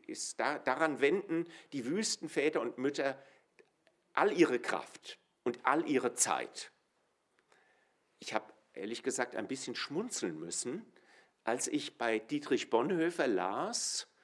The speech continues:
in seiner Zeit als Predigerseminardirektor in Finkenwalde bei Stettin, wo die Bücher Gemeinsames Leben und Nachfolge, äh, entstanden sind, hat er auch, äh,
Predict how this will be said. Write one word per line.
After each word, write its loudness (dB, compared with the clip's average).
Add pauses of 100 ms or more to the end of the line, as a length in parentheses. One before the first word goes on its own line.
(720)
in 0
seiner 2
Zeit 0
als -2
Predigerseminardirektor 0
in -6 (160)
Finkenwalde 0
bei -2
Stettin, -2 (600)
wo 4
die -4
Bücher 2
Gemeinsames 0
Leben 4
und -2
Nachfolge, 0 (340)
äh, -2
entstanden 0
sind, 2 (480)
hat 0
er 0
auch, 2 (420)
äh, -6